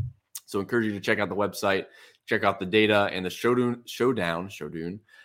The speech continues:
showdown tools, um, every slate Thursday night through Saturday night for round two through four. Um, <clears throat>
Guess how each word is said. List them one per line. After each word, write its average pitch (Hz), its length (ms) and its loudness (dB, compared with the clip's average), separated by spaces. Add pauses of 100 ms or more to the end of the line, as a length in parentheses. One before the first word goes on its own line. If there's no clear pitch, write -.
(120)
showdown 123 460 8
tools, 82 560 0
um, 82 420 2
every 120 220 4
slate 98 560 2 (120)
Thursday 92 760 2
night 92 480 -2 (160)
through 95 340 0
Saturday 82 400 -2
night 82 320 -4
for 82 300 -4
round 82 260 -2
two 82 160 -6
through 78 220 -12
four. 71 320 -8 (640)
Um, 87 640 2
<clears throat> 87 400 -2